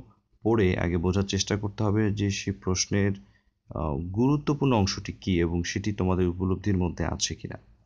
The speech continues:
বা তোমরা সেটা বুঝতে পারো কিনা, ঠিক আছে? তো বর্গ হচ্ছে একটি জ্যামিতিক আকৃতি যার চারটি বাহুর দৈর্ঘ্য সমান এবং চারটি কোণের পরিমাপ নব্বই ডিগ্রি, ঠিক আছে? প্রত্যেকটিরই পরিমাপ নব্বই ডিগ্রি, অর্থাৎ চারটা কোণ যোগ করলে হবে তিনশো ষাট ডিগ্রি,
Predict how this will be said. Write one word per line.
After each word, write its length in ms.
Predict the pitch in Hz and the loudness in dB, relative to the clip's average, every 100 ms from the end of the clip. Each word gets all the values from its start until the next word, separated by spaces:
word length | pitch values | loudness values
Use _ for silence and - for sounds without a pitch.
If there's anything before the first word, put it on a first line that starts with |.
| - | -16
বা 120 | 98 | -8
তোমরা 220 | 95 95 | 0 2
সেটা 240 | 95 - 92 | 0 -2 -2
বুঝতে 300 | 92 87 - | -2 -4 -4
পারো 240 | - 82 82 | 0 0 0
কিনা, 200 | - - | -4 -6
ঠিক 160 | 120 | -2
আছে? 220 | 143 - - - - - - - - _ _ - | -2 -2 -6 -12 -20 -20 -20 -20 -20 _ _ 0
তো 60 | |
বর্গ 280 | 90 95 110 | 2 4 4
হচ্ছে 300 | 131 135 - 147 | 2 2 2 2
একটি 160 | 135 123 | 2 2
জ্যামিতিক 360 | 110 107 110 117 | 4 4 4 4
আকৃতি 420 | 95 - 101 117 107 | 2 2 0 2 2
যার 300 | 95 87 87 - - _ _ _ - | 4 4 2 -2 -12 _ _ _ -2
চারটি 260 | 92 - | 0 0
বাহুর 320 | 92 87 90 82 | 0 2 0 0
দৈর্ঘ্য 300 | 87 85 90 | 0 0 0
সমান 360 | - 82 82 110 143 - _ - - | 0 0 0 -2 -4 -14 _ -20 -8
এবং 140 | 85 87 | -4 -2
চারটি 300 | 95 - 101 | -2 -2 -2
কোণের 260 | 101 98 95 | 0 2 2
পরিমাপ 380 | 95 90 98 120 - _ _ _ _ _ _ _ _ - | 2 2 0 -2 -12 _ _ _ _ _ _ _ _ -2
নব্বই 280 | 87 82 85 | 0 0 -2
ডিগ্রি, 300 | - - - - | -2 -6 -8 -4
ঠিক 140 | 131 | -2
আছে? 180 | 143 - - | -2 -4 -4
প্রত্যেকটিরই 640 | - 143 - 156 - 151 139 | -6 -4 -2 -4 0 2 2
পরিমাপ 320 | 110 101 92 | 2 2 2
নব্বই 240 | 87 78 | 0 0
ডিগ্রি, 200 | 76 76 | -2 0
অর্থাৎ 260 | 78 - 82 - - _ - | -2 -2 -4 -6 -18 _ -10
চারটা 240 | 90 - 95 | -6 -4 0
কোণ 160 | 98 90 | 2 2
যোগ 180 | 85 82 | 2 0
করলে 220 | - 127 | -2 0
হবে 220 | 104 85 87 | 0 0 -2
তিনশো 240 | 80 80 | -2 -2
ষাট 220 | - - | -2 -4
ডিগ্রি, 260 | - - | -6 -10